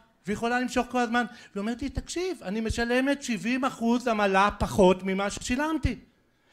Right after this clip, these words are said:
ואני לא בונה על אמא שלי שתהיה בפפר שאני אדבר עליו בהמשך. היא, זה הדיגיטל של אמא שלי, הוא מתאים לה." ועכשיו אני אעבור לסיפור של הבן שלי. הבן שלי חייל, בן עשרים, יום שישי הוא בבית, יש לו בעיה עם החשבון בבנק, ואני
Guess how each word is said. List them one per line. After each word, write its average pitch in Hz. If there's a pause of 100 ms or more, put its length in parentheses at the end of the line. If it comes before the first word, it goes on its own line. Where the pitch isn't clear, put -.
(140)
ואני 180
לא 190
בונה 240
על 196
אמא 208
שלי 202
שתהיה 180
בפפר 165
שאני 151
אדבר 135
עליו 131
בהמשך. 123 (720)
היא, 180 (180)
זה 269 (100)
הדיגיטל 254
של 254
אמא 262
שלי, 196 (340)
הוא 208
מתאים 254
לה." 214 (1300)
ועכשיו 247
אני 262
אעבור 254
לסיפור 254
של 254
הבן 233
שלי. 196 (880)
הבן 226
שלי 214
חייל, 156
בן 190
עשרים, 175
יום 175
שישי 170
הוא 151
בבית, 202
יש 196
לו 175
בעיה 156
עם 151
החשבון 139
בבנק, 170
ואני 127